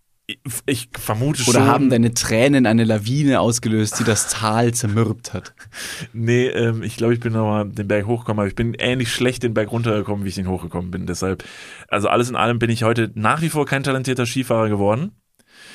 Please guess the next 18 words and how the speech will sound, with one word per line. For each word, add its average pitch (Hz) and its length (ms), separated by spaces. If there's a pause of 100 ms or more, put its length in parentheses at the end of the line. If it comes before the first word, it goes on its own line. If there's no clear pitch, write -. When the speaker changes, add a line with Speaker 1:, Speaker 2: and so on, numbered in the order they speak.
(180)
Speaker 1:
Ich - 80
werde 120 180
auch 117 60
vermut-, 120 480
vermutlich 117 380
das 113 140
nie 127 200
olympisch 120 400
ausüben, 113 560 (560)
ähm, 101 380
geschweige 110 440
denn, 110 240
äh, 92 220
sehr 104 200
viele 101 260
Skiurlaube 95 480
noch 92 140
erleben. 92 420